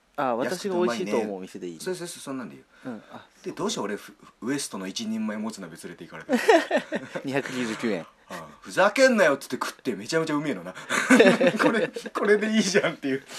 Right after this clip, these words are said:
Speaker 1: これ。
Speaker 2: こんなうまいのあんのかって。
Speaker 1: <laughs>
Speaker 2: うまいの。
Speaker 1: 安くてね。
Speaker 2: ウエストっていうね、
Speaker 1: うん。
Speaker 2: チェーン店的なね、
Speaker 1: そうそう。
Speaker 2: あんでね、うどん屋ね。
Speaker 1: そうです、そうです。
Speaker 2: あれ美味しいね。
Speaker 1: あれ美味しいんですよ。
Speaker 2: うん。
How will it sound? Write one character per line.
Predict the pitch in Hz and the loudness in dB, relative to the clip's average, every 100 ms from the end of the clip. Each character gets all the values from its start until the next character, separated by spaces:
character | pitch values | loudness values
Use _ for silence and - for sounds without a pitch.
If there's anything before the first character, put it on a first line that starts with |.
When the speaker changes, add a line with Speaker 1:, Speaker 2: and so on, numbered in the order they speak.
| 381 466 160 | -6 -2 2
Speaker 1:
こ | |
れ。 | 262 - 302 - 294 - 190 - 247 | 2 2 -4 -6 -8 -8 -12 -8 -2
Speaker 2:
こ | 277 | 2
ん | 220 | 4
な | 220 | 4
う | 220 | 6
ま | 214 | 4
い | 180 | 8
の | 165 | 6
あ | |
ん | 170 | 6
の | |
か | 151 | 0
っ | - - - - 240 - 233 - 262 175 - | -4 -6 -12 2 4 4 -6 -4 0 0 -2
て。 | |
Speaker 1:
<laughs> | |
Speaker 2:
う | 139 | -4
ま | 143 139 | -2 0
い | |
の。 | |
Speaker 1:
安 | 120 120 | 0 2
く | 156 | 6
て | |
ね。 | |
Speaker 2:
ウ | 202 | 6
エ | |
ス | 117 | 6
ト | 123 | -2
っ | |
て | - | -4
い | 104 | -4
う | |
ね、 | 170 | -4
Speaker 1:
う | 98 | -4
ん。 | - - | -10 -16
Speaker 2:
チ | - | -4
ェ | 190 | -2
ー | 202 | -2
ン | 180 | 0
店 | 190 | 0
的 | 180 160 | 0 -2
な | 160 | -2
ね、 | |
Speaker 1:
そ | |
う | 135 | 0
そ | |
う。 | 113 | -2
Speaker 2:
あ | |
ん | 117 | -2
で | 113 | -6
ね、 | |
う | 101 | -6
ど | 104 98 | -8 -8
ん | |
屋 | 92 | -10
ね。 | 104 - _ - - | -14 -16 _ -20 -20
Speaker 1:
そ | - 160 | -8 -4
う | |
で | 95 | -4
す、 | - | -6
そ | |
う | 76 | -12
で | 64 | -12
す。 | - _ | -20 _
Speaker 2:
あ | - | -14
れ | 87 | -12
美 | 82 | -10
味 | - | -12
し | |
い | 71 | -14
ね。 | 73 - _ _ _ _ _ _ _ _ - | -20 -20 _ _ _ _ _ _ _ _ -14
Speaker 1:
あ | - 92 | -10 -10
れ | 98 | -10
美 | |
味 | 101 98 | -12 -12
し | - - | -14 -16
い | |
ん | 95 90 | -18 -20
で | |
す | - - | -20 -20
よ。 | - | -18
Speaker 2:
う | |
ん。 | - | -18